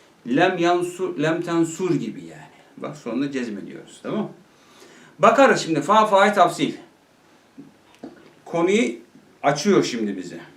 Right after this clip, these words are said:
Ne demek mu-, meczum olan muzarın lafzı üzerine gelen? Fe inkâni eğer olursa ne? Ma ba'de harfin mudari'ati. Mudari'at harfinden sonraki harf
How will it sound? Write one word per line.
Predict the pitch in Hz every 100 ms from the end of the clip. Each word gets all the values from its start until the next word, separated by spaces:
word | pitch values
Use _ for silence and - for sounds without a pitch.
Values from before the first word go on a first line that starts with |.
| _ _ _ _ _ _ _ _
Ne | 151 240
demek | 247 226 214 180
mu-, | 185 -
meczum | 160 175 175 190
olan | 175 170 160
muzarın | 156 139 156 151
lafzı | 147 139 143
üzerine | 131 131 123 120
gelen? | 117 107 101 -
Fe | 190
inkâni | 247 240 240 214 180
eğer | 185 208 190
olursa | 165 175 - 113 - - -
ne? | 123 165 - - _ - -
Ma | 120 139 170 220 220 196 175 151 139 123 123
ba'de | 233 214 196
harfin | 175 175 165 160 156
mudari'ati. | 139 143 139 139 117 117 120 104 107
Mudari'at | 120 151 170 170 175 185 254 196
harfinden | 196 202 196 196 214
sonraki | 208 196 180 180 175 180 208
harf | - - 208 214